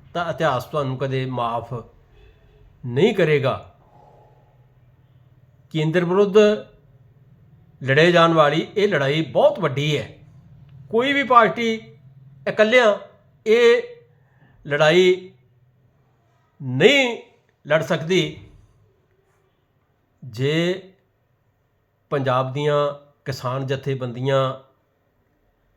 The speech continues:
ਤਿੰਨ ਕਾਲੇ ਕਾਨੂੰਨ ਵਾਪਸ ਕਰਾਉਣ 'ਚ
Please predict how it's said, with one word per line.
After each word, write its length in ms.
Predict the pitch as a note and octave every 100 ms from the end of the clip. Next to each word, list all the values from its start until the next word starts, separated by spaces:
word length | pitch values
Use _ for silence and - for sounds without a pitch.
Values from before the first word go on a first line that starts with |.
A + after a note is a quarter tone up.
| _
ਤਿੰਨ 220 | D3+ D3 D#3
ਕਾਲੇ 320 | D3+ C3+ C#3+
ਕਾਨੂੰਨ 600 | C#3 C#3+ C#3 C#3+ D3 C3+ - _ _ _ _ _ _ _ _ _ _ _ _ _ -
ਵਾਪਸ 400 | A2 B2+ C3 -
ਕਰਾਉਣ 360 | C#3+ C#3 C3+ B2+
'ਚ 200 | D3